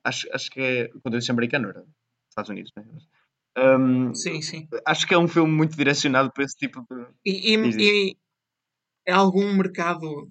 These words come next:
Speaker 2: de, de Europa mais
Speaker 1: Sim,
Speaker 2: de
Speaker 1: talvez.
Speaker 2: leste, católica,
Speaker 1: E Ásia.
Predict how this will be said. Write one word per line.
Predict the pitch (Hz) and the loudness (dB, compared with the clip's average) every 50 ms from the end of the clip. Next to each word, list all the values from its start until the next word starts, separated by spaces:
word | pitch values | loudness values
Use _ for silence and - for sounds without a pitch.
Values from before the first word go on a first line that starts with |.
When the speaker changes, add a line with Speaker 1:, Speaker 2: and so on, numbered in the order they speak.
| - | -10
Speaker 2:
de, | 180 175 170 165 160 160 156 156 156 156 151 - - 170 | -8 -6 -4 -4 -4 -4 -4 -4 -4 -6 -8 -10 -10 -8
de | 165 170 | -6 -4
Europa | 170 170 165 165 165 165 - 170 160 156 156 156 | -2 0 0 -2 -2 -4 -6 -6 -6 -6 -6 -6
mais | 160 160 160 160 160 | -4 -2 -2 0 2
Speaker 1:
Sim, | 151 143 143 | 4 2 2
Speaker 2:
de | 139 | 2
Speaker 1:
talvez. | 135 120 151 151 120 | 2 2 2 2 2
Speaker 2:
leste, | 120 117 - - - _ _ _ _ _ _ _ _ _ _ | 0 0 -2 -8 -12 _ _ _ _ _ _ _ _ _ _
católica, | - 165 156 160 151 147 156 156 160 | -10 -10 -8 -8 -8 -8 -4 0 2
Speaker 1:
E | 151 131 | 4 6
Ásia. | 123 131 135 - 127 120 113 | 6 4 4 0 -2 -2 -4